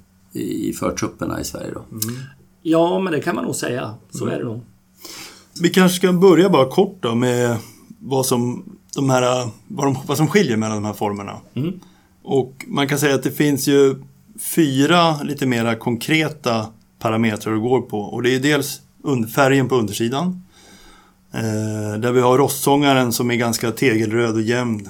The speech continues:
Speaker 2: och längs hela buken, eller f-, bröst, och sen fortsätter i sam-, ungefär samma intensitet ner på flankerna.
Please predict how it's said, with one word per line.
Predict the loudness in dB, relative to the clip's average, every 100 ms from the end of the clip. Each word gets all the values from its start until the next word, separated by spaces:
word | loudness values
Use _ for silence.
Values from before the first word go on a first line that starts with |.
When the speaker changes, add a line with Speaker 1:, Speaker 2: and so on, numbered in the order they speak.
| -8
Speaker 2:
och | -8 -6 -8
längs | -10 -10 -8 -8 -6 -4
hela | -2 -2 -2 -6 -2
buken, | 2 2 0 -2 -2 -2
eller | 0 0
f-, | 0 -6
bröst, | -8 0 0 0 -4
och | -4
sen | -2 -2
fortsätter | 0 -2 0 -4 -4 -2 0
i |
sam-, | 0 -2 -4 -4 -2
ungefär | -2 2 4 4 0
samma | -2 -2 -4
intensitet | -6 -6 -6 -6 -6 -6
ner | -8 -8
på | -8
flankerna. | -6 -6 -8 -8 -10